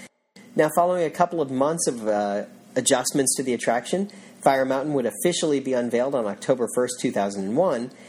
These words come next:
as part of Walt Disney World's thirtieth anniversary celebration. And then Villain Mountain would follow. Presumably it would be, uh,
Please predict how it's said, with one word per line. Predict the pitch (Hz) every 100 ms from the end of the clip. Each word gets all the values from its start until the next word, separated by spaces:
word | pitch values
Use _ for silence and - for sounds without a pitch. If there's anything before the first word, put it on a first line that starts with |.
| -
as | 196 190
part | - 196
of | 151
Walt | 139 139
Disney | 127 127
World's | 113 104 - -
thirtieth | 95 101 - 95
anniversary | 92 110 175 - 127
celebration. | - 107 101 95 92 85 90 - - - - - - - - 151
And | 175
then | 247 220 190
Villain | 180 190 175
Mountain | 190 202 147
would | 123 -
follow. | 117 131
Presumably | 139 143 160 170 151 151 147
it |
would | 123 120
be, |
uh, | 131